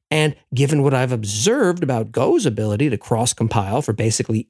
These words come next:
any operating system or platform, this seemed like as good an excuse as any to dive into it. Today's episode is brought to you in part by our friends at Minio, the high-performance Kubernetes native object store that's built for the multi-cloud,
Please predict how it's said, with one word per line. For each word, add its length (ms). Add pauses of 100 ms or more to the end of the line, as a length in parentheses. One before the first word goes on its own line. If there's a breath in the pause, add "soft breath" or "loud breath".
any 220
operating 440
system 260
or 80
platform, 480 (340 soft breath)
this 200
seemed 260
like 120
as 100
good 200
an 140
excuse 400
as 80
any 220
to 60
dive 260
into 260
it. 120 (1040)
Today's 580
episode 500
is 140
brought 300
to 80
you 100
in 100
part 320
by 160
our 80
friends 340
at 120
Minio, 680 (140)
the 100
high-performance 800
Kubernetes 1000
native 460 (100)
object 460
store 340
that's 220 (120)
built 300 (420)
for 60
the 120
multi-cloud, 1200